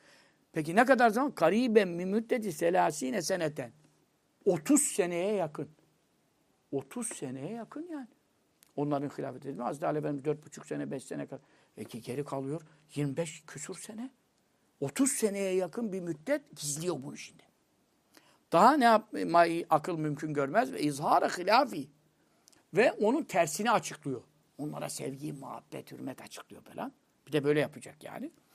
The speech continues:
Sonra ve suhbetehu, la yücevvizüye gidiyor hep onlar. Ve suhbetehu, birlikte olmasına imkan verir mi bir akıl ya? Kimle beraber? Ma'hum, onlarla birlikte.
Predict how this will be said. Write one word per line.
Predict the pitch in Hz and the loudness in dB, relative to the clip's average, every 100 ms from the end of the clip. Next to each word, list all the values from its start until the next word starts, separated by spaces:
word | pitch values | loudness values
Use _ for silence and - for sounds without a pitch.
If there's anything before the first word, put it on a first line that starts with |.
| - - | -20 -20
Sonra | - 196 285 370 _ _ - | 0 2 2 -2 _ _ 0
ve | 185 | 2
suhbetehu, | 254 165 208 240 190 147 110 - | 2 2 2 4 4 4 0 0
la | 135 156 | 4 6
yücevvizüye | 165 151 170 156 151 170 | 4 2 2 0 -2 -2
gidiyor | 151 143 131 | -2 0 0
hep | |
onlar. | 123 120 - - - | -2 -8 -12 -12 -6
Ve | 160 | -2
suhbetehu, | 220 226 208 262 320 - _ _ - | 0 0 0 -2 -2 -4 _ _ -12
birlikte | 143 185 190 147 214 | -2 2 2 6 6
olmasına | 190 180 165 165 156 139 - - | 6 4 2 2 0 0 -8 0
imkan | 151 151 170 151 | 0 4 4 6
verir | 151 269 | 2 2
mi | 381 | 0
bir | 403 - | 0 0
akıl | 254 247 | 0 0
ya? | 226 - 151 | 0 0 -4
Kimle | 220 202 175 | 0 0 0
beraber? | 180 233 - - | 0 -2 -8 2
Ma'hum, | 208 185 220 - | 6 6 4 2
onlarla | 196 196 190 170 | 4 6 6 4
birlikte. | 147 135 - 240 | 0 -6 0 0